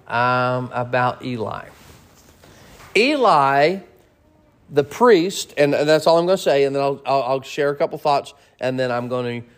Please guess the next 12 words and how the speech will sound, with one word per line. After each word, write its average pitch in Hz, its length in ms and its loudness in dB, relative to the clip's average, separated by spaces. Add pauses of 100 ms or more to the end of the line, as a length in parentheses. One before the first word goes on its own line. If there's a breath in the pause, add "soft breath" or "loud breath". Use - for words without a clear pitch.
(100)
I'm 120 240 -6
going 123 340 -6
to, 120 340 -6
um, 107 460 -6
let, 143 320 -2
let 139 320 -2
you 156 260 -4
tell 139 260 0
me 131 120 -6
what 123 320 -6
you 233 140 -4
know 123 360 -2